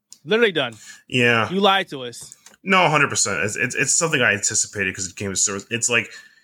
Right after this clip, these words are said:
Speaker 2: they are milking something. <sighs> Look, honestly, uh, <sighs> games as service can only go as far.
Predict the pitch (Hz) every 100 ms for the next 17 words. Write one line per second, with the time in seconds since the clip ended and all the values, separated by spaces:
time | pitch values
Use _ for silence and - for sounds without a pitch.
0 | _ _ _ _ _ 131 123 135 127 120
1 | 113 131 147 165 175 175 170 _ - -
2 | 208 - - 98 - - - _ _ _
3 | _ 123 95 - - 123 127 - 135 127
4 | _ _ _ _ _ - - - 139 151
5 | - _ _ _ _ - - - - -
6 | 120 139 165 170 - 147 131 127 127 -
7 | 117 87 117 117 113 104 - - 82 73
8 | -